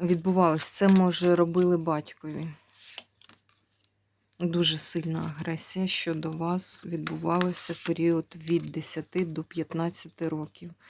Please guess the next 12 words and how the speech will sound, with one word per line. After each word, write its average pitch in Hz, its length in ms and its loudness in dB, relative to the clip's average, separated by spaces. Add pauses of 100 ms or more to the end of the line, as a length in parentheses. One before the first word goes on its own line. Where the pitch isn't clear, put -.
(220)
Ці - 160 -6
всі - 240 -6
карти. 180 580 -8 (840)
І 196 160 2
ще 196 400 2
на 180 360 2
блуд, 165 520 -4
на 165 600 -4 (360)
те, 180 120 -2
щоб 170 240 -2
батько 165 920 -4
пішов. 151 540 -6